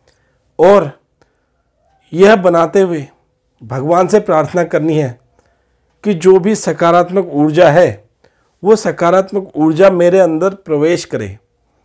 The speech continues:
भगवान से इतनी प्रार्थना करनी है कि जो सकारात्मक ऊर्जा है, वो सकारात्मक ऊर्जा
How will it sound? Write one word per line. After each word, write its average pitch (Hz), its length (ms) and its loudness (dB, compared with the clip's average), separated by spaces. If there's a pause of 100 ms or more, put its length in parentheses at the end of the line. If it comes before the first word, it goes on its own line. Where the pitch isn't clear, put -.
(140)
भगवान 147 360 -2
से 196 140 0
इतनी 202 380 -2
प्रार्थना 170 400 -2
करनी 143 300 -2
है 190 240 -2 (420)
कि 196 80 -4
जो 185 200 0
सकारात्मक 156 720 -2
ऊर्जा 143 360 0
है, 175 320 -2 (340)
वो 185 160 4
सकारात्मक 156 640 -2
ऊर्जा 151 420 -2